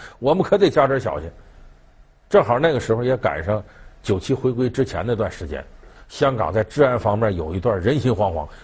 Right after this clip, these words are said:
都怕这张子强。但是我们说人要是作大了呀，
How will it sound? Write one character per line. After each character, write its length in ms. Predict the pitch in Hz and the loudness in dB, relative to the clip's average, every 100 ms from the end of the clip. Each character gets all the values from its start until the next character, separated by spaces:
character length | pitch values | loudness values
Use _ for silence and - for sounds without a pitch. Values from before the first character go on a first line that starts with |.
| - - | -8 -2
都 120 | 127 | -2
怕 180 | - 113 | 2 0
这 120 | 95 | 0
张 180 | 82 76 | -4 -6
子 80 | 71 | -10
强。 160 | - - - - - - - | -14 -18 -20 -20 -20 -20 -6
但 140 | 127 110 | -2 0
是 100 | 117 | 0
我 140 | 87 | -2
们 100 | 90 | -4
说 140 | 98 | -4
人 260 | 92 87 110 | -2 -2 -2
要 120 | 139 | -2
是 140 | 98 98 | -2 -6
作 240 | 107 104 | -6 -4
大 260 | 110 98 71 | -4 -4 -10
了 80 | |
呀， 160 | - | -16